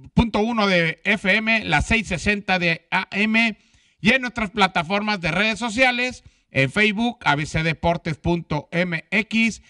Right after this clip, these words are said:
y en nuestro canal de YouTube, A B C Deportes punto M X, ahí estamos en vivo a todo color, para que compartan y comenten con nosotros el tema que vamos a estar hablando el día de hoy.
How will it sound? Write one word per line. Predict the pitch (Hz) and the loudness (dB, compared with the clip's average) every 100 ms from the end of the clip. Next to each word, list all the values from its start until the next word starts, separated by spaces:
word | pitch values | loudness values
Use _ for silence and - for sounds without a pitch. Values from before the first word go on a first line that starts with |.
| _ - | _ 2
y | 190 | 2
en | |
nuestro | 226 - 202 | 2 -2 -2
canal | 196 208 220 | 0 0 0
de | 208 | 0
YouTube, | 202 202 233 269 - | 0 0 -2 -2 -2
A | 156 | -2
B | 180 | 0
C | 175 | 0
Deportes | 175 165 175 165 156 | 0 0 -2 -4 -4
punto | 180 175 | -2 -2
M | 175 175 | 0 0
X, | 175 208 175 | 0 -2 0
ahí | 160 | -2
estamos | 165 165 165 156 | -2 -4 -4 -4
en | 156 | 0
vivo | 170 170 | 0 0
a | |
todo | - 165 | -2 -4
color, | - 180 277 302 - _ _ _ _ | 0 0 2 0 -4 _ _ _ _
para | 226 262 | 2 2
que | 254 254 | 0 -2
compartan | 233 202 226 226 226 | -2 2 0 2 -2
y | 233 | -2
comenten | 220 208 220 214 202 | -2 -2 -2 -2 0
con | 233 | -2
nosotros | 208 214 226 233 233 - - _ _ | 0 -2 0 0 0 -2 -14 _ _
el | 214 202 | 0 0
tema | 226 262 247 | 0 0 0
que | 214 | -2
vamos | 208 226 185 | -2 -2 -4
a | |
estar | - 214 | -2 0
hablando | 208 202 208 185 | 2 0 0 -2
el | 175 | 0
día | 190 | 0
de | 165 | 0
hoy. | 113 92 | -4 -6